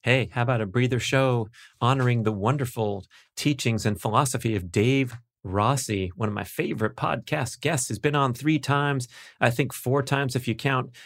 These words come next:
when he turned the tables and interviewed me for a podcast episode. He is the author of The Imperative Habit. You gotta grab that book off Amazon. It's filled with wonderful insights about how to live a happy life.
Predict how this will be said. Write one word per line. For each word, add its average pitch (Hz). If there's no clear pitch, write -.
when 120
he 120
turned 139
the 117
tables 131
and 117
interviewed 120
me 139
for 139
a 123
podcast 131
episode. 135
He 123
is 110
the 107
author 120
of 117
The 110
Imperative 120
Habit. 127
You 113
gotta 110
grab 110
that 110
book 117
off 113
Amazon. 110
It's -
filled 113
with 110
wonderful 117
insights 120
about 113
how 117
to 113
live 123
a 101
happy 120
life. 135